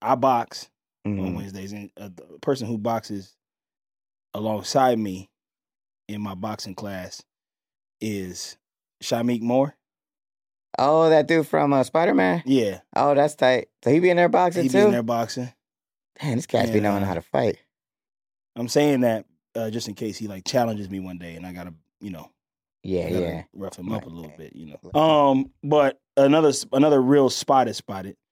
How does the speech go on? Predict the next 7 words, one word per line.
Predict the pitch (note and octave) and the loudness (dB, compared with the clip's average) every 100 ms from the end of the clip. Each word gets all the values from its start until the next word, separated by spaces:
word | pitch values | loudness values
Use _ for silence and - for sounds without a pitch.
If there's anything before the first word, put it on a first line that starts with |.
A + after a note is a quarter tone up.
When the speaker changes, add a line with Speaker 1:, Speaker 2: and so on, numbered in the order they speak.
| _ | _
Speaker 1:
And | - A2+ | -4 2
this | |
Speaker 2:
Mm-hmm. | G3+ | 2
Speaker 1:
spotted | D4 - G3+ | 2 4 4
was | E3+ E3 | 4 2
crazy | F#3 D3+ G#2+ F2+ D2+ _ _ _ _ _ _ _ _ _ _ _ _ - | 2 2 0 -4 -10 _ _ _ _ _ _ _ _ _ _ _ _ -4
because | C3 C#3+ C3 B2 B2 | 0 4 6 4 2